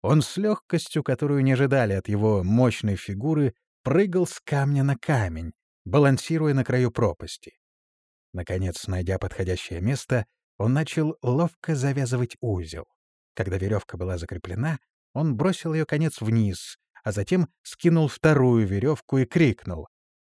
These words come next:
«Первый, кто полезет, пусть привяжет к себе вторую верёвку к поясу! Я помогу ему подняться!» Бурс, нахмурившись, толкнул одного из своих подручных.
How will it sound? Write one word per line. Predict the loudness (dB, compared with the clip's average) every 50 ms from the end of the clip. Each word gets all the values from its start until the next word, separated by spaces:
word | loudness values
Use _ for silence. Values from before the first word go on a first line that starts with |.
| _ -4
«Первый, | 0 2 4 4 6 6 4 4
кто | 4 4 4 4
полезет, | 6 6 6 6 8 6 6 6 6 4 2 0 -16 _ _ _ _ 0
пусть | 4 6 6 6 4 2
привяжет | 4 6 8 8 8 8 8 6 4 2 -2
к | -6
себе | 2 4 6 6 6 4
вторую | 6 6 6 8 10 10 10 10 10 8
верёвку | 8 8 8 6 6 4 0 0
к | 4
поясу! | 4 6 6 6 6 4 0 -4 -10 -12 -12 -14 _ _ _ _ _ _ _ _ _ 0
Я | 2 2 4
помогу | 4 6 4 6 8 8
ему | 10 10 8 8
подняться!» | 6 6 4 6 4 4 4 2 -2 -8 -10 -10 -12 -12 _ _ _ _ _ _ _ _ _ _ _ _ _ _ _ _ -14
Бурс, | -6 0 2 2 2 2 0 -2
нахмурившись, | -2 -2 -2 -2 0 2 2 2 2 0 -2 -4 -4 -4 -4 -6 -12 -14 _ _ _
толкнул | 2 2 2 2 2 2 2 2 2
одного | 2 2 2 4 4 4
из | 2 2 0
своих | 0 0 0 -2 -2 -2
подручных. | -2 -2 -2 -2 -4 -6 -8 -12 -12 -14 -14 -16 _ _